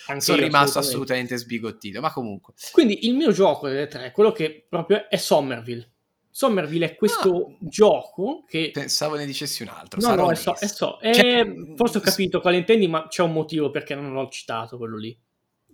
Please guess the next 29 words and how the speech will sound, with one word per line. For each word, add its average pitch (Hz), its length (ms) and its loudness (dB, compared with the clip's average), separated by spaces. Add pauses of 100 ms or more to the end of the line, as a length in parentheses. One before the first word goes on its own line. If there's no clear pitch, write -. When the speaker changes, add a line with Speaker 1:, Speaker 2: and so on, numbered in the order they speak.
(160)
Speaker 1:
Vediamo 143 360 -6
poi 131 180 2
magari 156 320 0
se 147 140 -6
mi, 147 160 -4
se 131 100 -10
mi 156 120 -6
confermi 160 360 -4
che 156 80 -2
è - 20 -4
quello 160 140 0
ti 139 100 -6
dico 131 200 -8
anche 127 220 -12
il 120 40 -8
Speaker 2:
Vabbè, 110 140 -8
Speaker 1:
perché. 85 320 -16
Speaker 2:
ma 117 140 -10
poi 127 120 -10
ne 113 80 -10
parliamo. 87 460 -14 (300)
Speaker 1:
Somerville 185 500 4
in 185 80 4
realtà 240 300 0
è - 20 2
una 190 160 0
roba 180 340 0
che, 170 320 -2 (380)
eh, 135 120 -10